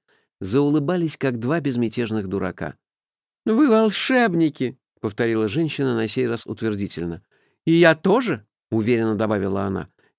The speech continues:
«Я пришла сюда, чтобы подарить вам магию заоблачной пляски». С этими словами она сорвала с себя драгоценное полотенце, швырнула его на пол, взмахнула руками, взлетела к потолку и закружилась там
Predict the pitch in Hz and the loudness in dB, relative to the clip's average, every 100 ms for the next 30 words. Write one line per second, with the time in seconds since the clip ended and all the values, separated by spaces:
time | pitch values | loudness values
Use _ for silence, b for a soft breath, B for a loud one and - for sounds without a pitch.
0 | - 240 226 226 214 208 214 202 190 160 | -2 2 2 2 0 0 0 0 0 -2
1 | 214 - 185 180 180 185 196 190 175 170 | -2 -2 0 2 2 2 0 0 0 2
2 | 180 202 190 185 165 180 170 175 - 180 | 0 0 0 0 0 0 2 0 0 -2
3 | 180 220 208 - - - _ _ _ _ | 0 -4 -4 -10 -14 -16 _ _ _ _
4 | - 113 101 107 92 104 110 131 117 107 | -2 0 0 0 0 -2 0 0 -2 -2
5 | 117 110 113 107 117 120 104 104 107 98 | -2 -2 -2 0 0 0 -2 -2 -2 -2
6 | 98 104 110 101 98 95 104 123 180 156 | -2 -2 -2 -2 -2 -2 -4 -2 -2 -2
7 | 139 - 127 170 170 139 123 131 175 196 | -6 -2 0 2 2 2 2 2 0 0
8 | 165 135 101 120 160 180 156 139 147 202 | -2 -4 -2 -2 -2 0 0 0 0 0
9 | 170 131 104 143 190 160 - 139 160 170 | 0 0 -2 -2 0 -2 -2 -2 -2 -2
10 | 208 - 151 143 151 156 160 165 123 - | -4 -2 -2 -2 -2 -2 0 0 -2 -4
11 | 180 190 | -2 -2